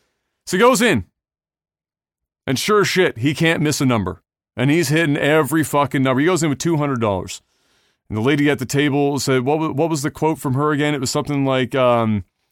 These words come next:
uh, uh, nothing, <sighs>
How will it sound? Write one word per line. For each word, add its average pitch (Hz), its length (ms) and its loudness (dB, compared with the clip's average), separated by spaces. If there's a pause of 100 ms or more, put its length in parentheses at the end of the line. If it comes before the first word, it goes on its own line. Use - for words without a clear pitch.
(460)
uh, 101 800 -2 (380)
uh, 98 580 -8
nothing, 160 720 -2 (460)
<sighs> - 40 -14